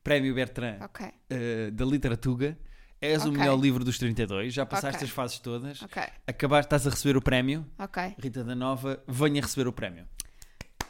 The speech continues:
Speaker 2: Uhul! Olá, boa noite. E sendo que isto não há entrega de prémios, mas pronto.
Speaker 1: Não, mas
Speaker 2: Rita,
Speaker 1: Rita.
Speaker 2: boa noite.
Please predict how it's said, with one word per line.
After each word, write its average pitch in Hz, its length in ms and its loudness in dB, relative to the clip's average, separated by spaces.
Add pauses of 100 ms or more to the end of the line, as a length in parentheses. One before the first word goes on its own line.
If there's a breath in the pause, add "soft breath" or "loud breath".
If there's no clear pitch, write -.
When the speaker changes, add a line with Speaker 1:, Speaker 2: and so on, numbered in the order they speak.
(120)
Speaker 2:
Uhul! 453 400 6 (920 soft breath)
Olá, 208 240 0
boa 208 120 -4
noite. 208 320 -4
E 196 60 -10
sendo 202 240 -6
que - 100 -6
isto - 120 -6
não 214 120 -2
há 208 280 2
entrega 208 360 -4
de 208 60 -14
prémios, 185 340 -6
mas 196 140 -10
pronto. - 160 -6
Speaker 1:
Não, 202 220 6
mas 233 280 4
Speaker 2:
Rita, 170 240 2
Speaker 1:
Rita. 156 440 10
Speaker 2:
boa 220 140 -2
noite. 220 540 -2